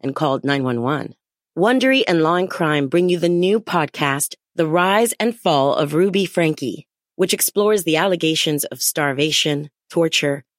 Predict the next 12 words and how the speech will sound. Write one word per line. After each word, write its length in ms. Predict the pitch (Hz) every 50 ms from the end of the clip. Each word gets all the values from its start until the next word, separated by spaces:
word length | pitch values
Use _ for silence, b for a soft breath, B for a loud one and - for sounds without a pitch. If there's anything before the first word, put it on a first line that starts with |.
| _ -
and 120 | 180 175
emotional 600 | 170 165 170 175 202 233 - - 247 240 226 -
abuse 460 | - 196 151 165 165 160 156 - - -
leveled 440 | 160 170 175 175 156 147 127 127 -
against 380 | - 131 139 127 120 - -
Franke 440 | - 175 185 196 180 - 135 120 113
and 120 | - 135 139
her 80 | 135
business 420 | 131 - - 190 175 170 143 135 -
partner, 600 | - - 127 127 - - 135 123 117 117 123 127 _ -
Jody 300 | - 175 156 143 131 127
Hildebrandt. 680 | 135 151 147 143 123 - 113 110 110 - - -